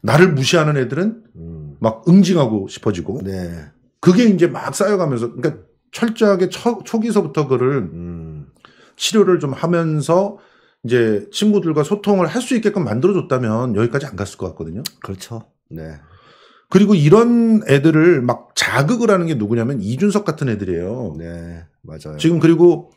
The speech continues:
Speaker 1: 어, 그 극우 유튜버들
Speaker 2: 네.
Speaker 1: 이런 애들이 이 얘네들 갖고 자극질을 합니다. 실제로
Speaker 2: 그렇죠.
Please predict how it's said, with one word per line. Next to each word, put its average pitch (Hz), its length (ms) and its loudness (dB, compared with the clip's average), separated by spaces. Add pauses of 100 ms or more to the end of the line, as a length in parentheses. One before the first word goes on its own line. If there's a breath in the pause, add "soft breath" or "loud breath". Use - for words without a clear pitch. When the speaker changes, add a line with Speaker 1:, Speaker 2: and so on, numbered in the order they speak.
(480 soft breath)
Speaker 1:
어, 117 460 -2 (260)
그 101 460 -2 (140)
극우 143 240 2
유튜버들 135 720 0
Speaker 2:
네. 90 280 -8 (1200)
Speaker 1:
이런 196 220 6
애들이 170 480 2
이 127 580 -2
얘네들 147 340 4
갖고 120 400 -2 (180)
자극질을 110 840 -2
합니다. 113 520 -2
실제로 208 480 2
Speaker 2:
그렇죠. 139 220 -2